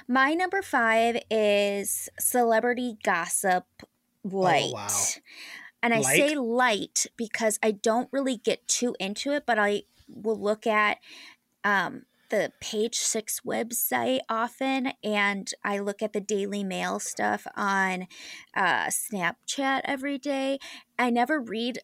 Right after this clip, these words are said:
Speaker 1: the articles about it unless I'm super interested, which is rare. So I just read the headlines. So I kinda know stuff, but not really. I don't know the
Speaker 2: Yeah.
Speaker 1: details.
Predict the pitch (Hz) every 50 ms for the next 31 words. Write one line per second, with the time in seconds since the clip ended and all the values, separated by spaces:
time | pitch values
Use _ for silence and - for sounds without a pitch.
0 | _ _ _ _ - 240 254 226 - - 190 175 185 233 262 - - 302 302 294
1 | - 294 320 302 302 311 302 262 226 202 196 - 196 196 190 - - - - 233
2 | 226 226 - 220 - - 202 202 - 220 220 - - 254 208 214 214 - 208 196
3 | 190 - - 185 185 190 202 220 240 262 - - - - - - 240 214 202 196
4 | 208 196 196 - 202 196 202 - 185 185 - - 170 160 - _ - - - 50
5 | - - - - - - - 226 220 202 190 190 - _ _ _ - - - 170
6 | 190 233 254 311 349 339 359 359 370 359 - - 359 330 - 233 208 196 190 175
7 | 165 - - - 101 92 76 64 52 - 247 226 - - 226 208 214 208 196 196
8 | 180 180 208 - - - - 156 147 110 76 - - - - -